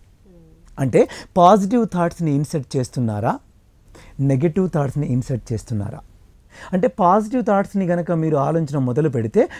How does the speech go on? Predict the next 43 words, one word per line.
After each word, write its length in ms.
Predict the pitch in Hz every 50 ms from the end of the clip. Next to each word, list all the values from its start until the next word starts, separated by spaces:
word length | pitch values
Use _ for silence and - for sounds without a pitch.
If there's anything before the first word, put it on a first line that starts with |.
| - - -
పాజిటివ్ 380 | 156 160 180 202 196 220 220
కుక్కకి 280 | 170 170 151 160 165 247
ఆహారం 360 | 214 170 156 156 170 160 151
వేస్తూ 300 | 139 135 139 - - 160
ఉన్నారు, 300 | 139 131 123 120 135 208
అది 140 | 254 220 170
పాజిటివ్ 400 | 135 143 131 139 147 151 156 147
కుక్క 200 | 131 117 - 202
బలుస్తూ 460 | 175 139 190 170 131 - - - 165
వెళ్తూ 260 | 131 117 113 - -
ఉంటుంది. 540 | 110 110 113 - - 160 - - - - 156
నెగటివ్ 340 | 160 180 185 240 202 269 233
కుక్కకి 240 | 208 202 196 180 180
ఆహారం 260 | 175 180 185 180 175
వేస్తూ 300 | 170 165 151 - - 180
వెళ్తే 320 | 165 156 151 151 269 403 - - _ - - _ _ _ _ -
అది 140 | - 175 165
బలుస్తూ 360 | 151 139 131 123 - - -
వెళ్తూ 260 | 117 107 107 101 - 101
ఉంటుంది. 260 | 101 - 143 151 - - _ - - - -
అంటే 240 | - 196 - 415 - - - - -
ఎక్కువసేపు 840 | 170 185 185 - _ - 247 254 262 - - 247 240 240 - 240
పాజిటివ్ 560 | 196 - 190 175 180 180 175 180 170 208 180
ఆలోచనలు 420 | 170 160 160 156 160 147 - 160 147
చే-, 300 | 147 - - - - -
సార్, 200 | - 277 294 269 233 - -
ఆ 40 | 170
ఆలోచనలు 420 | 190 196 202 240 269 - 349 349
చేయడం 240 | 359 - 262 254 254
మన 140 | 220 214 233 - 240
చేతిలో 200 | 240 202 233 226
ఉందా? 280 | 214 202 196 233 302 - - _ _ 190
Exactly 640 | 156 135 135 131 143 202 202 - - - 226 233
మన 120 | 208 208 196
చేతిలోనే 340 | 156 185 170 160 160 151 131
ఉంది. 180 | 117 110 113 180 _ _ _ - - - - - - - -
అది 120 | 147 165
కూడా 140 | 175 185 170
నేను 120 | 160 139
ప్రూవ్ 160 | 123 135 123 123
చేసి 100 | 113 - -
చూపిస్తాను. 240 | 110 - - - 127
ఇప్పుడు 180 | - - 117